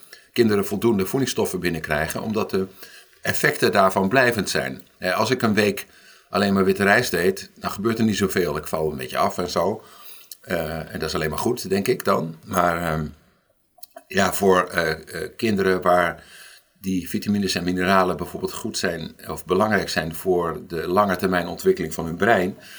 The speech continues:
ja, als je daar achterstanden hebt, dan haal je ze niet meer in. Eh, dus ik denk dat, eh, dit vooral een, eh, eh,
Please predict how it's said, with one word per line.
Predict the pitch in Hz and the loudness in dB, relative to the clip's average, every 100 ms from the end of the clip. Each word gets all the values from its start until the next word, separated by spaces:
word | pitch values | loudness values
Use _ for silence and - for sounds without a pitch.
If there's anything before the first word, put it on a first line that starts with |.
| - - - - - | -20 -20 -20 -20 -2
ja, | 80 | 0
als | - | 2
je | 107 | 0
daar | 107 117 | 2 2
achterstanden | - - - 87 85 78 | 0 -4 -2 -2 0 -2
hebt, | 92 | -2
dan | 110 98 | -2 0
haal | 107 | 2
je | 95 | 0
ze | 95 | 2
niet | 95 95 | 0 0
meer | 85 95 | -2 -2
in. | 82 65 - _ _ _ _ _ | -2 -4 -14 _ _ _ _ _
Eh, | - 90 80 80 | -4 -2 -2 -4
dus | 98 98 | -2 -2
ik | 95 | 0
denk | 104 98 | 0 2
dat, | 98 - 104 | 0 0 0
eh, | 90 90 | 2 2
dit | 110 110 | -2 0
vooral | 101 95 117 120 - | 2 4 6 4 0
een, | 107 107 | -2 0
eh, | 104 98 98 98 | 2 2 0 -2
eh, | - - - 90 90 85 | -6 -10 -8 -6 -6 -8